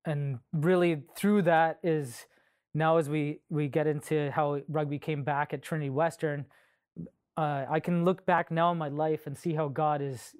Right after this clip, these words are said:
shaped me to, to have this opportunity to, to pour into rugby at Trinity Western. Um, so skipping ahead, I was playing rugby, going to university. I went to univer-, U-, U B C and did a human kinetics degree.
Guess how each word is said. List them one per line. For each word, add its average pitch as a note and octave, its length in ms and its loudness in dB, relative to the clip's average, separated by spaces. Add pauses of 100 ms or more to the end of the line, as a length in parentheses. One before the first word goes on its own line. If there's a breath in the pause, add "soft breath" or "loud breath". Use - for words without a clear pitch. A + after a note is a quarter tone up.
(120)
shaped D#3 320 -4
me D#3+ 260 -2 (120)
to, C#3+ 280 -2 (520 soft breath)
to D#3 120 0
have D#3+ 180 2
this E3 140 -4
opportunity D#3+ 580 -2
to, C3+ 220 -4 (100)
to C3 100 -12
pour D3+ 320 -2
into C#3+ 240 -6
rugby C3+ 340 -4
at B2+ 80 -6
Trinity C3 400 -6
Western. B2 460 -8 (500 soft breath)
Um, C#3 460 -4 (760)
so E3+ 460 4 (1500)
skipping A3 420 0
ahead, F3+ 220 4
I F3+ 60 4
was E3+ 100 0
playing G3+ 300 0
rugby, E3+ 400 2
going F3+ 260 0
to E3+ 60 -2
university. D#3+ 480 -2
I D3+ 40 0
went E3+ 180 -4
to E3 80 -6
univer-, D#3 400 -2 (160)
U-, E3+ 280 -2
U E3 140 0
B D3+ 100 -2
C D#3 320 -2
and C#3+ 140 -4
did D3+ 140 -2
a D3 40 -6
human D#3+ 240 -2
kinetics D3+ 380 -4
degree. D3 380 -4